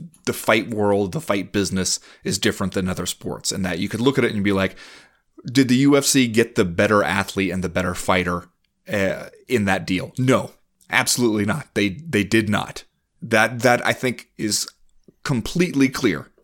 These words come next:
This, that Demetrious Johnson was still a better fighter who had more left in his career by far than Ben Askren was at the time that they swapped places. However,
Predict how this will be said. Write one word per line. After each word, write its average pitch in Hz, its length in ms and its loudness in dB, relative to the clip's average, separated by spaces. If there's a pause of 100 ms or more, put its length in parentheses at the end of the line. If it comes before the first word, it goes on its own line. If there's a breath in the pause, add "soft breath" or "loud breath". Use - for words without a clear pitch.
This, 104 120 -6
that 98 220 -2
Demetrious 127 500 2
Johnson 113 340 0
was 98 120 -2
still 117 180 0
a 101 60 0
better 151 280 2
fighter 120 380 2 (240 loud breath)
who - 60 -2
had 95 100 2
more 127 240 4
left 117 220 2
in 98 60 -2
his 98 120 -2
career 98 320 -2 (300 loud breath)
by 98 140 0
far 104 500 0 (160 soft breath)
than 104 180 0
Ben 101 140 2
Askren 92 400 -2
was 87 240 -6
at - 60 -14
the - 60 -18
time 92 340 0
that 90 120 -6
they 95 160 -4
swapped - 400 -2
places. 85 500 -4 (340 loud breath)
However, 104 540 2